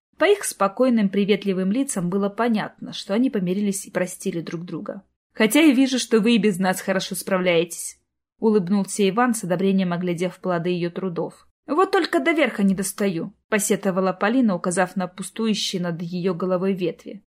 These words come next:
«Это мы исправим». Старший Царёв подхватил из коробки сиреневую шишку и пристроил её поближе к макушке ели. Втроём работа закипела быстрее и веселее.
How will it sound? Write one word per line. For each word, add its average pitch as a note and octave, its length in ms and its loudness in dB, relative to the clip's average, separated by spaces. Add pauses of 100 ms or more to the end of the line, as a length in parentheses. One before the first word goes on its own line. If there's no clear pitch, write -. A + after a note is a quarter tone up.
«Это F4+ 340 2
мы C4 200 6
исправим». F3+ 720 0 (320)
Старший A3 560 0
Царёв C#4+ 400 -2
подхватил A#3+ 480 -2
из G#3+ 120 -4
коробки A3 440 -2
сиреневую G#3+ 640 2
шишку D#4 460 -4
и - 80 -10
пристроил B3+ 520 0
её A#3 200 2
поближе G3 480 0
к G3 120 -6
макушке - 640 -4
ели. F3+ 500 -4 (360)
Втроём D#4+ 500 2
работа A3 340 2
закипела F#3 540 0
быстрее D4+ 560 -2
и B3+ 120 0
веселее. E3+ 600 -4